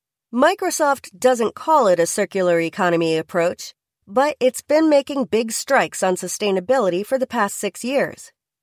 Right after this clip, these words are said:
Microsoft created an internal carbon tax to help reduce its emissions. Since implementing it in twenty twelve, the company has been carbon neutral, and it has pledged to cut its absolute emissions by seventy-five percent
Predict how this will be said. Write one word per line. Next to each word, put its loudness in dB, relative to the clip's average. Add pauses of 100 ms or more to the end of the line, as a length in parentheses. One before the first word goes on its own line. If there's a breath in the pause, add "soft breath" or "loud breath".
(120)
Microsoft 2
created 2
an 2
internal 2
carbon -2
tax -4
to -4
help -4
reduce -4
its -6
emissions. -2 (460 soft breath)
Since -4
implementing 0
it -2
in 0
twenty 0
twelve, 0 (180)
the -4
company -4
has -4
been -4
carbon -2
neutral, -2 (380)
and 2
it -4
has -4
pledged -6
to -2
cut 0
its 0
absolute -4
emissions 0
by 0
seventy-five -2
percent -4